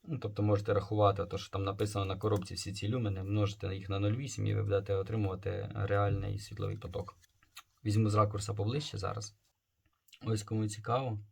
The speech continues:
яке воно всередині. Така плата. Видно, під тією платою від неї йде три проводки, швидше за все, щоб можна було переключатися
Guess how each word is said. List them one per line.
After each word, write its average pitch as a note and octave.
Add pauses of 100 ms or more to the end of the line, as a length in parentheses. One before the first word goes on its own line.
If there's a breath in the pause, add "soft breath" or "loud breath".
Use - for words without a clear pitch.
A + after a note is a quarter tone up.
(160)
яке G#2
воно G#2
всередині. A#2 (1040)
Така G#2
плата. C#3+ (220)
Видно, G#2+
під G#2
тією G#2
платою G#2
від G#2
неї G#2
йде G2+
три G2+
проводки, A#2+
швидше A#2+
за A2+
все, A2+
щоб G#2+
можна G#2+
було G#2
переключатися G#2